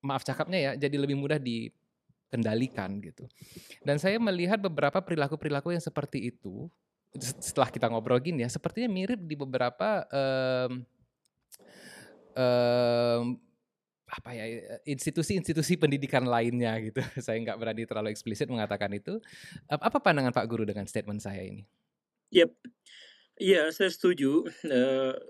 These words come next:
Speaker 2: memang ada dari kelompok-kelompok, eh, sebut saja ya, saya, kalau saya eksplisit menyebutnya, <laughs>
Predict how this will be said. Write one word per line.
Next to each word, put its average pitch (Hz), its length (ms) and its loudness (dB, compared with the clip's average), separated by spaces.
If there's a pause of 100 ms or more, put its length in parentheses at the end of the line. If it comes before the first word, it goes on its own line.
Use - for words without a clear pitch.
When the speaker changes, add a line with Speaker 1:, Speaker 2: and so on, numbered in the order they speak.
Speaker 2:
memang 175 500 2 (480)
ada 170 380 4
dari 151 480 2
kelompok-kelompok, 143 1000 2 (460)
eh, - 160 -10
sebut 156 320 -2
saja 156 240 2
ya, 113 240 4
saya, 139 400 0
kalau 156 240 6
saya 202 220 4
eksplisit 147 520 0
menyebutnya, 135 540 4
<laughs> 131 140 -10